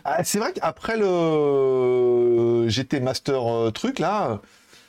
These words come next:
Je sais pas. Je sais pas qu'est-ce qu'on pourrait acheter d'autre comme téléphone là, surtout dans la gamme un peu Realme. Mais si tu veux rester un peu dans la gamme Realme, tu pourrais éventuellement attendre le nouveau OnePlus. Je rappelle, OnePlus, ça va appartenir au groupe Oppo,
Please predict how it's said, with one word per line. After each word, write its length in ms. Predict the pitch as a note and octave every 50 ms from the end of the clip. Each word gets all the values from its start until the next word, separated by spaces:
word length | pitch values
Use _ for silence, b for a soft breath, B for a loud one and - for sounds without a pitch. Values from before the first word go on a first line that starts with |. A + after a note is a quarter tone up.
| B B -
Je 220 | B2+ C3 A2+ C3+
sais 140 | C3 - -
pas. 160 | B2 - - G#2+
Je 120 | A2 A#2+
sais 100 | B2+ C#3+
pas 140 | - A#3 A#3+
qu'est-ce 280 | A#3+ - - A3+ - -
qu'on 120 | G#3+ F#3
pourrait 240 | - E3 D3 D3+ D3+
acheter 180 | D3 - F3
d'autre 160 | D3 D3+ D3+ -
comme 160 | - C#3+ B2
téléphone 420 | - C#3+ B2+ B2 A#2 - A#2+ A2+
là, 220 | B2+ D3+ F3+ - - B B B B
surtout 220 | - C3+ - G#3+
dans 100 | F#3 D#3+
la 100 | C3+ A#2+
gamme 260 | A2+ G#2+ E3 F#3 F3+ C3+
un 140 | A2+ A#2
peu 280 | A2 - - F3 F#3 F#3+ B B B B
Realme. 420 | - A2+ C3+ F3 F#3 E3 D3+ A#2 - - _ _ _ _ _ - - -
Mais 140 | G3 D4
si 100 | - -
tu 100 | - E4
veux 120 | D#4 E4 D#4+
rester 240 | D4 C4 - F4+ E4
un 80 | A#3
peu 100 | G3+ B3
dans 80 | A3 G#3 -
la 180 | A3 - - D#3
gamme 240 | - F#3+ F#3 E3
Realme, 360 | C3+ D#3+ F3+ E3+ F3 F#3 E3+ E3 - B B B B
tu 100 | - C3+
pourrais 280 | A2 - D3 D#3+ F#3
éventuellement 540 | F#3 C#3 C3 B2 - B2+ B2 D3+ F#3+ G3+ -
attendre 340 | - G#2+ G#2 - F3+ F#3 D#3+
le 120 | C3 B2
nouveau 380 | A#2+ B2 A#2+ C3+ F3+ D3 A#2 B2+
OnePlus. 460 | C#3 D3+ - A3+ A#3 F#3+ - - - _ B B B B B
Je 60 | B
rappelle, 240 | G2+ F#2+ - A#2 G#2+
OnePlus, 720 | G2+ F#2+ G2+ G#2 A2+ A2+ A#2 A2+ - - C3+ D3+ D3+ D#3+ E3
ça 240 | D#3+ - - -
va 140 | F#2 G2 G#2+
appartenir 360 | F#2+ - A2 - - B2+ B2
au 40 | A#2+
groupe 180 | A2 A2+ - - -
Oppo, 560 | D3 C3+ A2+ - C3+ C#3+ D3+ D#3+ E3+ F3 E3